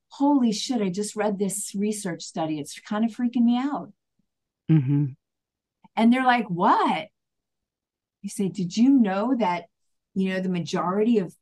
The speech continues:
Speaker 1: poultry, that, that chicken can be far worse than red meat for your body?" 'Cause we, we all agree,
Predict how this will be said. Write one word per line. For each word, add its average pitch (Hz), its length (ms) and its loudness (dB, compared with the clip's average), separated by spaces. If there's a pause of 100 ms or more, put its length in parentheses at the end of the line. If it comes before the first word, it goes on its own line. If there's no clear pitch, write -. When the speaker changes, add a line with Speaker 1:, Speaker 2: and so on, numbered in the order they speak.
Speaker 1:
poultry, 208 720 -8
that, 160 180 -6 (300)
that 196 200 -6
chicken 320 520 -4
can 240 180 2
be 190 140 0
far 240 560 -2 (200)
worse - 920 -8 (520)
than 269 240 6
red 262 300 4
meat 302 340 4 (520)
for 294 100 4
your 262 180 4
body?" 262 540 -2 (1300)
'Cause 285 160 4
we, 440 180 4 (160)
we 311 300 4
all 277 280 4
agree, 311 360 2